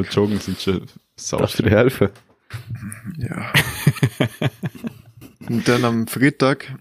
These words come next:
Speaker 1: dann haben wir da so einen ersten Marsch hier, der Eingewöhnungsmarsch. Distanz hat da anscheinend sechs Kilometer hier sollen, aber ich glaub, das haben wir nicht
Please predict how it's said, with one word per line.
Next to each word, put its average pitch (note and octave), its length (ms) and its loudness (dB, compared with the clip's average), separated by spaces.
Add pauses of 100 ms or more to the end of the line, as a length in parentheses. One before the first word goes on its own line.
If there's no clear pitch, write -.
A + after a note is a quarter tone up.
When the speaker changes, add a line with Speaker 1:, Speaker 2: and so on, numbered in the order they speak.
Speaker 1:
dann A#2 100 -2
haben A2+ 100 0
wir A#2+ 100 2
da A2+ 180 4
so A#2 120 2
einen A2+ 220 -4
ersten A#2+ 380 0
Marsch B2 360 2
hier, C#3 160 2
der A#2 140 0
Eingewöhnungsmarsch. B2+ 1120 0 (520)
Distanz B2+ 480 0
hat B2+ 160 2
da B2 120 2
anscheinend B2+ 460 -2
sechs - 260 0
Kilometer C3 500 0
hier C#3 180 2
sollen, D3 320 2 (280)
aber A2+ 180 0
ich A#2 80 6
glaub, A#2+ 160 2
das - 260 -4
haben B2+ 120 0
wir A#2+ 80 2
nicht C#3 320 -2